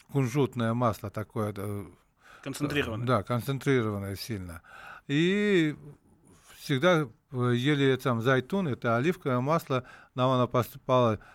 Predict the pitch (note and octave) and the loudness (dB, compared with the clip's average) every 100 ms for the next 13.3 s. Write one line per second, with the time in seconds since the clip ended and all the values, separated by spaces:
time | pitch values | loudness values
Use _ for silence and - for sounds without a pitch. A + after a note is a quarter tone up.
0 | _ - C3+ A2+ A#2 A#2 D3+ - - A2+ | _ 0 0 2 0 0 -2 -6 -6 -2
1 | A2 G#2 G2+ A2 G2+ - C#3+ C3 - A#2 | 0 0 0 -2 -2 -2 0 0 -2 -2
2 | G#2 G2 A2 C3 C#3 A#2 - - _ - | -2 -2 0 2 2 0 -6 -20 _ -8
3 | A#2 - A#2 C#3 B2+ A#2 A2 G#2 G#2+ B2+ | -6 -6 -6 -2 0 0 0 -2 -4 -4
4 | A2+ A#2 G2+ A2+ G2+ E2 - - D2+ - | -4 -6 -4 -4 -4 -8 -12 -16 -20 -20
5 | _ _ _ _ B2 A#2+ B2 B2+ B2+ - | _ _ _ _ -2 2 2 2 -2 -4
6 | D3 D#3 D3 C3+ D3 C#3+ C#3+ C#3+ C#3 - | 0 2 2 2 2 2 0 0 0 0
7 | C3 C3 - F3 F3 C#3+ B2 A#2 A2+ C#3 | -2 -2 -2 0 2 4 4 0 -4 -12
8 | - - A#2 G#2+ G#2 _ _ - - - | -18 -6 -4 -2 -6 _ _ -20 -20 -20
9 | _ - - D3 C#3 B2+ A#2 A2+ G#2 _ | _ -16 -10 -8 -8 -4 -4 -4 -8 _
10 | - - _ C#3+ D3 C#3+ - A#2 A2+ B2 | -20 -20 _ -4 -2 -2 -6 -12 -12 -10
11 | B2 C3+ C#3+ D#3 - B2 B2 A#2+ A2+ - | -4 0 2 0 -2 -4 0 0 -2 -4
12 | E3+ C3 - A2 G#2+ D3+ D#3+ E3 C3+ D3 | -2 -2 -2 -6 -6 -4 -6 -2 0 0
13 | C#3 B2 A2+ | -2 -4 -4